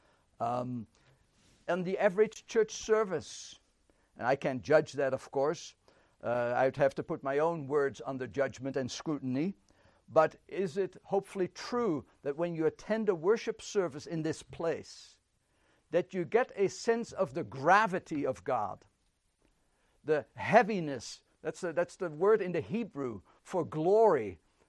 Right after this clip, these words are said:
Uh, when you think of the glory of God, the, the, the meaning is literally that it is heavy with weight.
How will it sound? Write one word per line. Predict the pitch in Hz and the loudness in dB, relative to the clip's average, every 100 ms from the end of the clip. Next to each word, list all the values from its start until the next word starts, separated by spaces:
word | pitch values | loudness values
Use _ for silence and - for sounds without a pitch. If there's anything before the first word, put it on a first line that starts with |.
| _ - | _ -4
Uh, | 135 | -2
when | 135 180 | 0 -2
you | 170 | -2
think | 233 226 | -2 -2
of | 131 | -2
the | 147 | -4
glory | - 170 190 233 262 226 | -2 8 12 12 12 8
of | - 160 - | 4 -4 2
God, | 151 139 117 - _ _ _ | 2 2 -2 -10 _ _ _
the, | 147 151 - - | 0 0 0 -8
the, | 151 | -8
the | 135 156 | -6 -8
meaning | 156 185 226 208 | -4 -2 0 0
is | 170 | 0
literally | 185 202 190 175 | 2 4 4 2
that | 170 170 | 0 -2
it | 156 | -4
is | 156 139 - _ - | -8 -10 -14 _ -14
heavy | - 170 240 214 | 0 4 4 4
with | 196 175 - | 2 0 0
weight. | 135 220 190 - | 2 4 2 -2